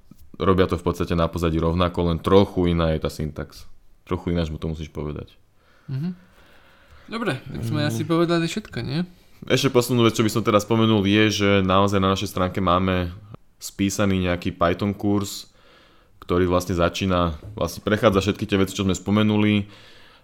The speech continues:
Speaker 1: Zatiaľ sme sa dostali iba po tie listy, čiže nejaké objektové programovanie tam není, ale postupne to tam bude pribúdať.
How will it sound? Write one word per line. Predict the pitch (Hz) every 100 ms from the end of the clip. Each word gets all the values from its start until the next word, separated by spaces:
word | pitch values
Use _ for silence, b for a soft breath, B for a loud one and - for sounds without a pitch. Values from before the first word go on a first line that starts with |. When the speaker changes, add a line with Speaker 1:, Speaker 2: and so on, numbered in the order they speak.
| _
Speaker 1:
Zatiaľ | 90 95 104
sme | 95
sa | 95
dostali | 90 87 98 92 80
iba | 90
po | 95
tie | - 85
listy, | 98 - - 110 107 101 -
čiže | - 92 87 90
nejaké | 87 90 87
objektové | 87 95 - 90 90 87
programovanie | - 90 92 90 90
tam | 92 85 90
není, | 113 113 110 104 _ _ _ _ - - - - -
ale | 80 85 82 85 85 85 85 85
postupne | 87 87 95 95
to | 85
tam | 90 87
bude | 82
pribúdať. | 78 90 92 92 95